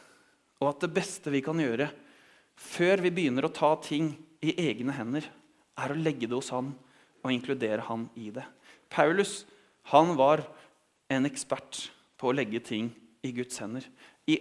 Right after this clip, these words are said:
alle mulige situasjoner. Paulus, han var skipbrudd, han. Han opplevde jo ting hele tida som et fåtall av oss kommer til å oppleve. Og så står det at mens de var skipbrudd, så har Paulus vært i bønn, og så har han fått beskjed av Gud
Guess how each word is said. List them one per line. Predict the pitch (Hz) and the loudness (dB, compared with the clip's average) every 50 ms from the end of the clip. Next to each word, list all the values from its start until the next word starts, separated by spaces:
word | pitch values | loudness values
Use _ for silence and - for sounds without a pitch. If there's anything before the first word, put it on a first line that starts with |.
| - 190 | 6 4
alle | 170 139 127 131 | 4 4 2 0
mulige | 147 156 143 120 107 110 113 - | 0 0 0 0 -2 -4 -6 -8
situasjoner. | 117 - 127 131 - 120 110 117 131 135 - - _ _ _ _ _ _ _ _ _ _ _ | -8 -6 -6 -8 -6 -6 -8 -6 -8 -8 -10 -16 _ _ _ _ _ _ _ _ _ _ _
Paulus, | - - 143 165 196 226 220 220 - | 4 6 6 6 6 4 0 2 2
han | 175 165 | 2 4
var | 175 185 | 4 0
skipbrudd, | - - 220 - - 165 185 190 190 | 0 -2 -6 -6 -6 -4 -4 -2 -2
han. | 185 123 117 - - - - - _ _ _ _ _ _ _ _ _ _ - | -2 -2 -4 -6 -14 -20 -20 -20 _ _ _ _ _ _ _ _ _ _ 2
Han | 160 175 | 4 4
opplevde | 165 143 - - 151 147 147 156 | 4 2 0 2 2 2 2 0
jo | 170 170 | -2 -2
ting | 170 - 160 156 170 180 180 - | -2 -2 -2 0 0 -2 -2 0
hele | 208 165 123 120 135 139 | 0 2 2 2 0 -2
tida | 135 - - 147 160 156 156 - - - - - _ _ - | -2 -2 0 0 0 0 -4 -14 -20 -20 -20 -20 _ _ -14
som | - - 156 151 | -6 -2 0 0
et | 156 151 - | 0 0 -2
fåtall | - 147 120 123 123 - 139 135 147 143 | -2 0 0 0 2 2 2 4 4 4
av | - 139 | 2 0
oss | 147 - - - | -4 -4 -8 -4
kommer | - 160 127 110 101 | -2 0 0 0 -2
til | 104 - 131 127 127 135 131 - | -2 -2 -2 -2 -2 -2 -4 -2
å | 143 127 120 | -2 -2 -2
oppleve. | 120 - - 123 123 120 135 151 - - - _ _ _ _ _ _ _ _ _ _ _ _ _ _ _ _ _ _ _ _ _ | -4 -8 -8 -4 -4 -4 -4 -6 -10 -12 -18 _ _ _ _ _ _ _ _ _ _ _ _ _ _ _ _ _ _ _ _ _
Og | - 180 185 | 0 0 4
så | - 233 226 | 2 0 0
står | - - 170 151 156 160 | 2 2 4 4 6 6
det | 180 | 6
at | 180 - - - - - _ _ - | 4 4 -6 -18 -20 -20 _ _ -4
mens | 147 156 143 139 135 135 - - | 2 2 4 4 4 2 0 0
de | - 180 170 | 0 2 2
var | 160 165 165 | 2 2 0
skipbrudd, | - - 185 - - - 156 196 196 160 - - - - _ _ _ _ - - _ _ - | 0 -4 -4 -4 -2 -2 -2 -2 -2 -4 -14 -18 -20 -20 _ _ _ _ -20 -20 _ _ -10
så | - - 165 | -2 0 2
har | 190 190 | 2 2
Paulus | 185 - 151 131 135 139 160 170 - - | 2 4 2 4 4 2 0 0 0 2
vært | 127 131 - - - | 0 0 0 0 -2
i | 160 | 0
bønn, | 143 143 156 185 180 135 - - _ _ _ _ _ _ _ _ _ _ - | 0 0 0 0 -2 -8 -12 -18 _ _ _ _ _ _ _ _ _ _ -8
og | - | 0
så | - 156 | 2 2
har | 151 160 | 2 2
han | 156 | 0
fått | 165 160 - 156 | -2 -4 -4 -4
beskjed | 175 - - - - 135 120 135 | -4 -4 -4 -4 -4 -2 0 0
av | 151 151 143 | 0 0 0
Gud | 139 147 170 165 | 0 -2 -2 -4